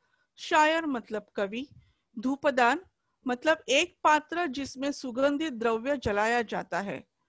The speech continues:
सुगंधित द्रव्य जलाने के बाद बच्चों, वहां का सारा परिसर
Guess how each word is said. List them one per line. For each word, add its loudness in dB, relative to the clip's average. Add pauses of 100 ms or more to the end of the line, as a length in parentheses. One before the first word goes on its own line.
(420)
सुगंधित -2
द्रव्य 0
जलाने -4
के -8
बाद 0
बच्चों, -6 (520)
वहां -2
का -4
सारा -4
परिसर -6